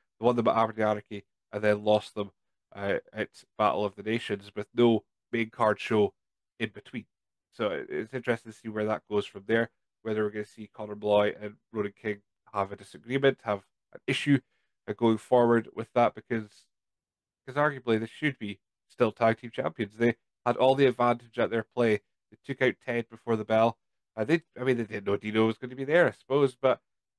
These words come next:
they had every advantage to wrap up Murphy as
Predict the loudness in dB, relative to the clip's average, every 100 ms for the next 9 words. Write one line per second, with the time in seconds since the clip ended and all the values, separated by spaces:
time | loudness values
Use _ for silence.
0 | _ 0 0 0 -4 -2 -6 -4 -6 -4
1 | -4 -4 -8 -16 -12 -4 -2 -2 -4 -6
2 | _ -2 -2 -2 -4 -4 -8 _ -12